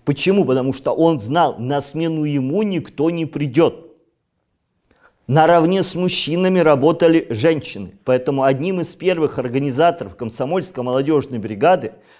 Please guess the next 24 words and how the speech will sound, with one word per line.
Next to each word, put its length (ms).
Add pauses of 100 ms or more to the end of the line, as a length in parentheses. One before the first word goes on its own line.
была 360
Анна 300
Пашнина, 680 (120)
которая 280
только 420
в 80
октябре 400
сорок 320
первого 280
года 280
пришла 640 (220)
на 140
завод 540 (960)
из 160
сельских 520
районов. 380
Почему? 280
Потому 180
что 160
ее 220
отец 360
был 160
на 120
фронте. 500